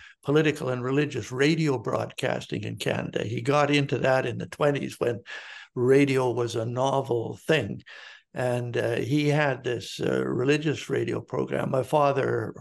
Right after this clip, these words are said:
w-, was on a homestead in Saskatchewan with a crystal radio set and picked up this and decided to come to Calgary to study under. Aberhart operated a sort of a theological school,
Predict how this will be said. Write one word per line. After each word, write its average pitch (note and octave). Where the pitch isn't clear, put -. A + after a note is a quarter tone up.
w-, C#2
was -
on A#2+
a A2
homestead C#3
in C3
Saskatchewan C3+
with C#3
a D3+
crystal -
radio D3+
set -
and C#3+
picked D#3
up C#3
this C3+
and C3+
decided D3
to A#2+
come C#3+
to C3
Calgary C3+
to A#2+
study C3+
under. C3+
Aberhart C#3+
operated B2+
a A#2
sort C#3+
of C3
a B2
theological C#3+
school, -